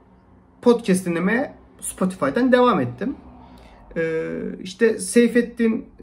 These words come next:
e, Seyfettin Başsaraç olması lazım diye bir arkadaşı takip ediyorum işte Twitter'dan. YouTube'dan da takip ediyorum. Ee, işte Mert Bulan'la, Mert'i de tanıyorum.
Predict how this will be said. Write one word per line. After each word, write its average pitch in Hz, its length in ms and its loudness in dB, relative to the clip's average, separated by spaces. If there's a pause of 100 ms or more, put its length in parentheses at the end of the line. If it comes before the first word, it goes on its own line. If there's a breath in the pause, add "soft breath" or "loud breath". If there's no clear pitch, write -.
e, 151 360 -6 (240)
Seyfettin 196 760 -2 (100)
Başsaraç 196 540 0
olması 123 340 -4
lazım 117 460 -8 (300)
diye 185 180 0
bir 196 60 2
arkadaşı 190 400 0
takip 143 320 -2
ediyorum 123 420 -4
işte - 180 -20
Twitter'dan. 135 720 -6 (840 soft breath)
YouTube'dan 175 380 -4
da 131 120 -2
takip 113 360 -6
ediyorum. 139 420 -6 (760 soft breath)
Ee, 143 540 -6
işte - 180 -2
Mert 208 380 2
Bulan'la, 214 640 0
Mert'i 175 340 -2
de 190 120 0
tanıyorum. 120 520 -4